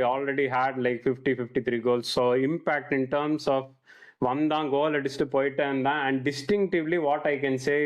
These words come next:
is, Drogba போனதுக்கு அப்புறம் செல்சிக்கு போன பதினஞ்சு வருஷத்துல எந்த ஸ்ட்ரைக்கருமே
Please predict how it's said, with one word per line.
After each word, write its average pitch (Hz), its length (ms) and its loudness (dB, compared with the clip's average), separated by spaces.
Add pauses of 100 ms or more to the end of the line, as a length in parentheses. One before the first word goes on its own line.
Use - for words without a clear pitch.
is, 156 100 -2 (560)
Drogba 175 460 2 (120)
போனதுக்கு 156 420 0
அப்புறம் 143 260 0
செல்சிக்கு 160 600 0
போன 139 500 0
பதினஞ்சு 139 540 0
வருஷத்துல 160 500 2
எந்த 147 420 2
ஸ்ட்ரைக்கருமே 147 640 0